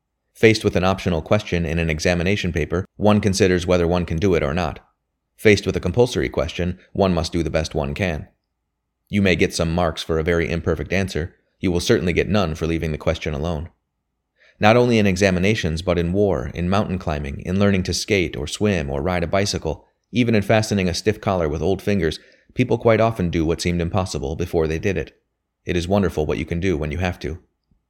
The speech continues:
We may indeed be sure that perfect chastity, like perfect charity, will not be attained by any merely human efforts. You must ask for God's help.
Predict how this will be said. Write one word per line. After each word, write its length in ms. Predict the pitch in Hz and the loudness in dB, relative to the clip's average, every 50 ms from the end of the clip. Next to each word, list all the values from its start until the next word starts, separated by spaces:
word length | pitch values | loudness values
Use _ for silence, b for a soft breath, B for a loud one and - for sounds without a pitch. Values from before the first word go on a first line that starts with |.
| _ _ _ _ _ _ _ _ _ _ _ _ | _ _ _ _ _ _ _ _ _ _ _ _
We 140 | - 107 104 | 2 2 4
may 220 | 110 117 120 113 | 4 4 4 4
indeed 280 | 92 87 80 85 85 82 | 2 2 2 0 0 0
be 120 | 78 85 | 0 -2
sure 240 | - - 101 92 90 | 0 2 2 2 2
that 180 | 85 82 82 - | 2 0 0 0
perfect 320 | - 101 90 95 85 - | 0 0 2 2 0 2
chastity, 560 | - 101 104 101 - - 78 76 80 98 104 - - | 2 2 2 2 0 -2 -2 -2 -2 -4 -6 -8 -6
like 260 | 71 71 73 - - | -4 -4 -4 -2 -2
perfect 300 | - 82 - 76 80 - | -4 -4 -4 -4 -6 -2
charity, 420 | - 101 87 80 76 80 85 87 B B B B | 0 0 0 0 0 -2 -4 -6 B B B B
will 120 | B 104 92 | B 2 2
not 240 | 101 104 104 - | 4 2 2 2
be 80 | 98 90 | 2 0
attained 400 | 80 78 - 107 98 87 82 82 | 0 2 2 2 2 2 0 0
by 160 | 80 82 80 | 0 0 0
any 220 | 67 78 87 85 82 | 0 0 -2 -2 0
merely 320 | 87 87 85 78 73 76 | 0 0 0 0 -2 -2
human 280 | 80 - 107 90 82 73 | -2 -2 -2 -2 -2 -2
efforts. 420 | 65 78 - 76 73 - - - _ _ _ _ | -4 -6 -6 -6 -8 -8 -10 -18 _ _ _ _
You 120 | - 95 92 | -2 0 0
must 200 | 87 82 - - | 0 0 0 -2
ask 220 | 92 90 - - | -2 -2 -2 -4
for 100 | - 92 | -6 -6
God's 280 | 87 - 80 78 73 - | -2 -2 -2 -2 -2 -2
help. 360 | 110 87 71 - - _ _ | -2 -2 -2 -4 -6 _ _